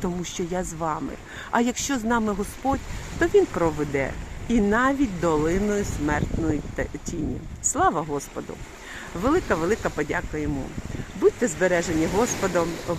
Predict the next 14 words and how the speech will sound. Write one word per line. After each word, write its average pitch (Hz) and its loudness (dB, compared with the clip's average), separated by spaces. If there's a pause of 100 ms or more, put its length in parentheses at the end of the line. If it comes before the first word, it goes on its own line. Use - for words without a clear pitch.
(120)
будьте 247 -2
збережені 190 -2
Господом. 165 -4 (500)
І 247 2 (100)
хай 294 4
Дух 240 2 (220)
радості 175 2
сьогодні 185 0
наповнює 170 2
ваші 151 0
серця. - -4 (440)
Хай 233 2
Дух 185 0 (100)
миру, 185 2